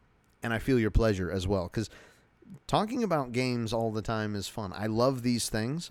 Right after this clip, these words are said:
I don't get to do nearly as much as I would like to. However, it's so cool to see new and innovative ideas. And, uh,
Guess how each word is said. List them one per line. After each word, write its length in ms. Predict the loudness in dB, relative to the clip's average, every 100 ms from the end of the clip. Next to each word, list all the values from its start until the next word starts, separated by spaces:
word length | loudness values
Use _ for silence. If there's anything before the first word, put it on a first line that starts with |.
| -2
I 60 |
don't 180 | 0 0
get 160 | 2 0
to 80 | 2
do 260 | 4 4
nearly 500 | 2 2 2 2 2
as 120 | 0
much 200 | 0 -2
as 120 | -2 -2
I 80 |
would 160 | -2 -2
like 300 | 0 -2 -2
to. 280 | -2 -2 -4 _ -20 -20 -2
However, 420 | 4 4 4 -2
it's 140 | -4
so 240 | -2 0 0
cool 480 | 2 4 4 2 -2 -14 -10
to 140 | -6
see 180 | -2 -2
new 480 | 0 2 4 4 2
and 180 | -2 -4
innovative 480 | -2 0 2 2 0
ideas. 540 | -2 -2 -4 -4 -8 _ -20 -20 _ -6
And, 180 | -4 -6 -12
uh, 300 | -16 -12